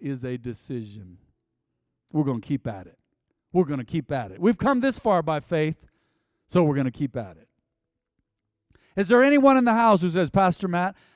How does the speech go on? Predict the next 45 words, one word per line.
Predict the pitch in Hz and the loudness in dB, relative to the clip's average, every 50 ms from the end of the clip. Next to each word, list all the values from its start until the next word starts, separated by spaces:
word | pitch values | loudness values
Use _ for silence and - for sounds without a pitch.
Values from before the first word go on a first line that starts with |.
| _ - | _ -6
I | 151 | -4
need | 165 175 156 | -4 -2 -2
to | 160 | -2
make | 156 160 160 156 | -2 -2 -4 -4
sure | - - 180 170 170 165 | -6 -2 -2 0 0 0
I'm | 156 143 139 131 | 0 0 0 0
right | 135 143 147 170 - | 0 0 0 -4 -6
with | - 151 151 147 135 131 | -4 -4 -4 -4 -4 -4
God"? | 147 147 139 135 127 113 104 104 101 117 127 - _ - | -6 -4 -4 -4 -6 -8 -10 -12 -12 -12 -14 -14 _ -6
Anyone | 139 151 156 151 160 160 | -4 -2 -2 0 0 0
on | 160 151 | -2 -2
Facebook | - 170 160 147 - - 160 - 175 | -2 -2 -2 -2 -2 -6 -6 -4 -2
Live | 175 165 160 151 143 | -2 -2 -2 -2 -2
as | 147 139 | -4 -4
well? | 147 151 147 131 117 _ _ _ _ _ _ - | -2 -2 -2 -4 -4 _ _ _ _ _ _ -12
You | - | -10
say, | 139 - 180 170 | -4 -2 -2 -2
"Man, | 156 160 165 175 185 196 - _ _ _ _ _ _ - | 0 0 -2 -2 -4 -6 -8 _ _ _ _ _ _ -10
I | 156 | -4
need | 160 180 165 | -2 0 0
to | 180 | 2
make | 175 196 202 - | 2 2 0 0
sure | - 226 208 | 2 0 0
I'm | 190 190 | 2 2
right | 196 202 202 202 | 0 -2 -2 -4
with | 190 175 | -6 -4
God." | 165 202 196 190 170 | -2 0 0 0 2
Would | 156 156 143 151 | 0 -2 -2 -4
you | 190 | -6
raise | 180 190 196 190 180 170 | -4 -2 -2 -2 -2 -2
your | 175 180 | -4 -4
hand? | 185 185 180 | -4 -4 -4
I'm | 170 | -4
gonna | 175 160 | -4 -4
pray | 135 - 175 165 160 | -4 -4 -4 -2 -2
with | 147 135 | -2 -4
you | 131 127 | -4 -4
today. | 123 135 147 | -4 -4 -4
We're | 156 170 | -4 -2
gonna | 180 160 | -4 -4
pray | - 185 196 202 202 196 | -4 -2 -2 -2 0 -2
as | 170 | -2
a | 156 143 | -4 -6
church | - - 190 185 170 - | -4 -2 -2 -2 -2 -4
family. | - 202 180 170 151 123 101 - - | -6 -4 -2 -2 -4 -6 -8 -14 -18